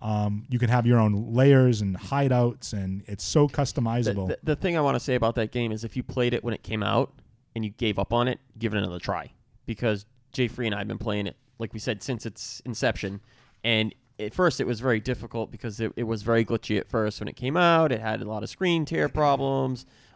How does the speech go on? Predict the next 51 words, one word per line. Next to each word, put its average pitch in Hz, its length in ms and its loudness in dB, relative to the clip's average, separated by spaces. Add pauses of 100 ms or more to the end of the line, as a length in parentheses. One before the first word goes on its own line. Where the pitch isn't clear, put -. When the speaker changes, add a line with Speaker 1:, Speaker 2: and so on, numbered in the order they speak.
Speaker 2:
Um, 110 480 0
a - 60 -8
lot 127 140 2
of 113 80 0
weird 127 260 2
things 123 180 -2
would 113 100 -4
happen 113 280 0
in 110 80 -4
the 107 60 -6
game. 170 340 0
It - 80 -6
wasn't 113 240 -4
really 104 120 -6
that 104 120 -6
enjoyable. 139 400 0
It - 80 -6
was - 80 -14
slow. 131 320 0 (280)
But 131 160 2
now 135 280 4
it's 127 100 -2
perfected. - 560 -6 (540)
Speaker 1:
Yes, 160 340 2 (100)
uh, 180 140 2
it's 175 240 0
definitely, 175 320 4
it, 131 200 0
all 135 200 0
the 160 80 4
glitches - 240 0
Speaker 2:
Yep. 127 80 2
Speaker 1:
have 131 100 0
been, 139 180 2
and 143 220 2
the 139 140 6
other 175 100 4
thing 156 220 2
too 151 240 8
is 110 120 8
when 127 140 4
it 131 80 -4
first 143 300 2
came 139 200 2
out, 127 200 4
it 131 120 -2
was 113 200 0
a 104 40 -2
subscription 110 640 -2
based. 90 340 -8
Speaker 2:
Yeah. 104 140 -4